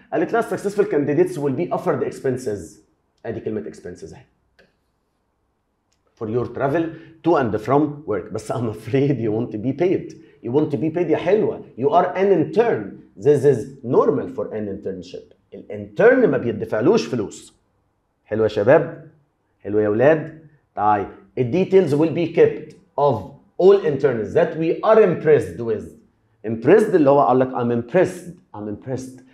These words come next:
يعني أنا متأثر ومعجب بيك إعجاب فظيع. فاللي أنا شفته كان إيه؟ كان impressive. اللي أنا شفته كان إيه؟ كان impressive. أوكي؟ أوكي يا مستر ناجي حبيبي حبيبي.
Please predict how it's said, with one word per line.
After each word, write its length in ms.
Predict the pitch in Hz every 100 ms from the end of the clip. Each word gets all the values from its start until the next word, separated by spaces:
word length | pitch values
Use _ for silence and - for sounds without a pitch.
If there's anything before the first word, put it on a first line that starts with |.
| _
يعني 200 | - 98
أنا 120 | 98
متأثر 640 | 95 95 - 131 - 113 95
ومعجب 500 | 95 127 131 110 98
بيك 160 | 131 - - -
إعجاب 420 | 101 98 131 - - - -
فظيع. 440 | 110 117 165 117 - - -
فاللي 180 | 113 117
أنا 140 | 127
شفته 580 | 117 139 - 147 135 - -
كان 160 | - 110
إيه؟ 440 | 120 147 139 - - _
كان 360 | 120 120 120 117
impressive. 680 | 147 147 135 107 92 82 _ _ _ _ _ _ _
اللي 120 | 110 117
أنا 100 | 117
شفته 320 | 127 131 131
كان 160 | 120
إيه؟ 420 | 113 143 156 156 - -
كان 380 | - 120 123 117
impressive. 720 | 120 147 143 143 131 107 92 - - _ _
أوكي؟ 600 | 98 - 147 180 156 - - - _ _
أوكي 420 | - 101 104 107
يا 100 | 107
مستر 380 | 107 98 - 110
ناجي 420 | 107 110 110 87
حبيبي 500 | - - 101 104 92 - _
حبيبي. 520 | _ 98 104 98 -